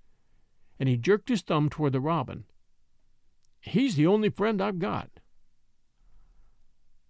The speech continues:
"I have no friends at all," said Mary. "I never had." My ayah didn't like me, and I never played with anyone. It is a Yorkshire habit to say what you think with blunt frankness,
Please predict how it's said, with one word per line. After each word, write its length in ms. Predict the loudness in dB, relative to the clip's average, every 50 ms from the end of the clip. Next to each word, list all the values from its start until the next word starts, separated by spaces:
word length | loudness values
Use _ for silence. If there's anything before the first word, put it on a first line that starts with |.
| _ -2
"I 140 | 0 0 2
have 200 | 2 2 2 2
no 180 | 2 2 0
friends 320 | -2 0 0 2 2 2 0
at 80 | 0
all," 480 | 0 0 -2 -2 -4 -6 -10 -14 _ _ _ -20 -20 _ _ _ -20
said 280 | -16 -4 0 0 2 2
Mary. 440 | 2 0 0 -2 -4 -8 -12 -14 -18 _ -20 _ _ _ -20 -20 -20 _ _ 0
"I 80 | 2 2
never 260 | 2 2 0 2 2
had." 420 | 2 2 2 0 -4 -8 -12 -18 -20 -20 -20 -20 -20 -20 -20 -20 -20 _ _ _ -6 -2 -2
My 100 | -2 0 0
ayah 280 | 0 0 2 2 0 0
didn't 260 | 2 2 2 2 0
like 240 | -2 -2 -2 -2 -6
me, 300 | -10 -10 -10 -12 -16 _ -20 -20 -20 -20 -20 -20 -20 -20 -20 -20 -20 -8 -2
and 140 | 0 2 2
I 40 | 4
never 240 | 2 2 0 0
played 300 | -4 -2 0 0 0 2
with 140 | 0 0 0
anyone. 500 | 0 -2 -2 -2 -4 -4 -10 -12 -14 -16 -20 _ _ -20 -20 -20 -20 -20 _ _ _ _ _ _ _ -20 -18 -2
It 120 | 0 2 4
is 100 | 4 4
a 60 | 4
Yorkshire 540 | 2 2 0 -2 -2 -4 -6 0 2 2 4
habit 360 | 4 2 0 -2 -6 -12 -18 -20 -20 -20 -20 -6
to 100 | -6 -4
say 180 | -2 0 0 2
what 220 | 2 2 2 0
you 60 | -2 -2
think 360 | 0 0 0 0 -2 -6 -20 -20 _ -6
with 220 | -6 -6 -4 -2
blunt 280 | 0 2 2 2 0 -4
frankness, 600 | _ -2 0 0 0 -2 -6 -12 -12 -12 -14 -18